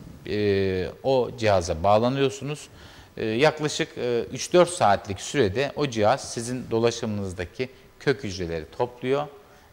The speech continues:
ve kemik iliği alınmış oluyor. E, insanlarımız şöyle düşünmesinler. "Ben üç tüp kan örneği verdim, kök hücre verdim." Değil. Siz sadece bununla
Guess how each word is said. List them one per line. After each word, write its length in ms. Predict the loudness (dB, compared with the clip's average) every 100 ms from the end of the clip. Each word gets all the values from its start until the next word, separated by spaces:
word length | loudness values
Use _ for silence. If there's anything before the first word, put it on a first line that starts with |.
| -2
ve 240 | 0 0 -2 -20 -20 -10
kemik 320 | -4 -4 -4
iliği 320 | -6 -6 -6 -4
alınmış 540 | -2 0 -2 -6 -12 -16 -8
oluyor. 320 | -4 -4 -6 -12 -20 -20 -16 -6
E, 240 | -2 -2
insanlarımız 580 | -2 -2 2 4 4 2
şöyle 240 | 2 2
düşünmesinler. 800 | 2 -4 -4 -4 -4 -6 -6 -2
"Ben 180 | 0 0 -2
üç 160 | -12
tüp 200 | -12 -12
kan 200 | -2 0
örneği 420 | 2 0 2 2
verdim, 360 | 6 6 4 -4 -4
kök 220 | -4 -4
hücre 280 | -6 -2 0
verdim." 420 | -2 -4 -8 -10 -6
Değil. 220 | -4 -6 -8 -20 -16
Siz 200 | -8 -4
sadece 540 | 4 4 4 0 -2
bununla 480 | -2 0 0 0